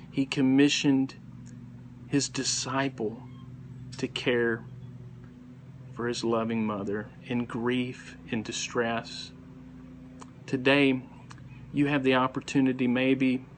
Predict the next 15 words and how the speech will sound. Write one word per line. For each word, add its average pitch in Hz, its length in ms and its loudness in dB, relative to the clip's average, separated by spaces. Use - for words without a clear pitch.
to - 80 -4
call 262 580 2
your 123 140 6
mother 135 480 4
or 123 100 2
to 117 80 -2
be 131 220 8
with 147 260 8
your 156 80 2
mother, 143 460 4
or 180 240 6
to 165 600 6
encourage 151 920 6
someone 147 600 4
who 135 340 6